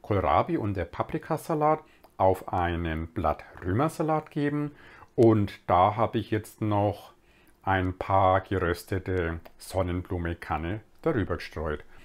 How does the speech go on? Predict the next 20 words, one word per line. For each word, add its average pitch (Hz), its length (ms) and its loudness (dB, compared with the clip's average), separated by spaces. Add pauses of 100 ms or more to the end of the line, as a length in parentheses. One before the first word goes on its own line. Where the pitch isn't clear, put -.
(180)
Ich 127 180 -2
wünsche 196 220 2
dir 156 120 0
jetzt 156 260 0
einen 85 440 -2
wunderbaren 123 680 2
Appetit, 120 500 -4 (120)
lass 80 260 0
es 90 120 -8
dir 123 140 -4
schmecken. 85 500 -8 (800)
Konnte 139 280 2
ich 180 80 2
dich 147 180 -4
mit 151 220 -2
der 135 160 0
etwas 135 300 -6
veränderten 123 480 -2
Zubereitungsart 127 880 -2
überzeugen? 107 560 -2